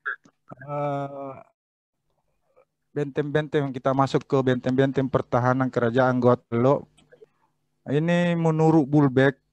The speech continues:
sembilan belas sembilan puluh. Jadi, eh, mengapa tadi saya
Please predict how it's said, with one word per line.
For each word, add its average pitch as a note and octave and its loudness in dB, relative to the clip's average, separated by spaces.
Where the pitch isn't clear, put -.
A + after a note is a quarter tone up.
sembilan C#3 2
belas D3 4
sembilan C#3 4
puluh. D3+ 6
Jadi, D3+ 4
eh, C3+ 4
mengapa D3 -2
tadi C#3 0
saya C#3 4